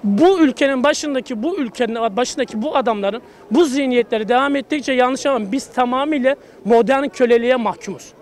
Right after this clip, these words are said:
Şu an ülke tamamıyla modern ülkelikte, kölelikte. Başka hiçbir şey yok. Sesimi çıkartamıyorsun ya. Bir şey söyleyemiyorsun. Gece açıklama yapacak denildi. O ilk açıklamada esnaflara destek vereceğiz. Ben elime heyecanla kağıt kalem alıyorum. Hani diyorum ne gibi destek verecek? Esnafımıza bin T L destek,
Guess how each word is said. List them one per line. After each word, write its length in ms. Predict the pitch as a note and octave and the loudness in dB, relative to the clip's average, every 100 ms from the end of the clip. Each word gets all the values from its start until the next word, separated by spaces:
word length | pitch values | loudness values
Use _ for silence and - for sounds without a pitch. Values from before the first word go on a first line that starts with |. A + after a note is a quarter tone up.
| - | -20
Şu 240 | - - D#4+ | -8 0 2
an 100 | D#4 | 2
ülke 240 | D4+ E4 | 0 -2
tamamıyla 380 | D#4+ D4+ D#4 E4 | 0 2 2 2
modern 240 | D4 C#4 | 2 0
ülkelikte, 440 | C#4 A3 F#3+ D3+ G3+ | -2 -2 -6 -8 -14
kölelikte. 580 | - - G#3+ F#3 D#3 F3+ | -6 -2 -2 -2 -6 -4
Başka 240 | G#3+ - | -4 -4
hiçbir 140 | D4+ | -6
şey 100 | - | -6
yok. 100 | - - - - | -10 -12 -20 -20
Sesimi 360 | - C4 - E4 | -4 -2 0 0
çıkartamıyorsun 640 | - D#4 E4+ F4 D#4+ C4 | 2 2 2 0 0 -2
ya. 180 | B3 D#4+ - | -6 -6 -8
Bir 60 | |
şey 180 | A3 E4 | -2 -2
söyleyemiyorsun. 600 | D4+ D4+ D4 D4 B3+ E3 - - - - - | 0 2 2 2 0 -6 -14 -20 -20 -20 -2
Gece 400 | C4+ A#3+ E4 D#4+ - | 0 2 0 -2 -4
açıklama 420 | B3 - G#4+ C#4+ | -4 -2 -2 2
yapacak 380 | D#4 C#4+ C#4 G3 | 2 2 -2 -4
denildi. 280 | A#3 A3+ A#3+ | -4 -2 0
O 160 | A3+ | 0
ilk 180 | C#4+ C#4+ | -2 -2
açıklamada 400 | B3 - A#3+ B3 | -4 -4 -4 0
esnaflara 460 | A#3+ - A#3+ B3 A#3+ | 0 0 -2 2 2
destek 300 | A3+ C#4 C4+ | 2 -2 0
vereceğiz. 380 | B3 G3+ G#3+ A3 E4+ - - - | 0 0 -4 -6 -10 -14 -12 0
Ben 180 | A#3+ | 0
elime 320 | C#4+ C4+ C4+ C#4+ | 2 2 4 4
heyecanla 420 | B3+ A#3+ C#4 C4 | 4 2 0 0
kağıt 260 | A#3 A#3 | 0 0
kalem 240 | - B3+ C4 | 0 -2 -2
alıyorum. 200 | A#3 F#3 | -2 -2
Hani 140 | A3+ | -2
diyorum 240 | A3+ A#3 G3+ | 0 0 0
ne 80 | |
gibi 220 | A#3 A#3 G#3 | -2 -4 -6
destek 300 | F#3+ G#3 F3+ | -6 -6 -8
verecek? 240 | G3+ C#4+ - - - - | -6 -8 -10 -20 -10 0
Esnafımıza 640 | C4 - C4+ C4+ C#4 C#4 | 0 2 -4 -2 -2 0
bin 160 | B3+ C#4+ | 0 -2
T 220 | - B3+ | 2 2
L 120 | A3+ | 2
destek, 360 | G#3+ C#4+ - C4 | 0 0 0 -2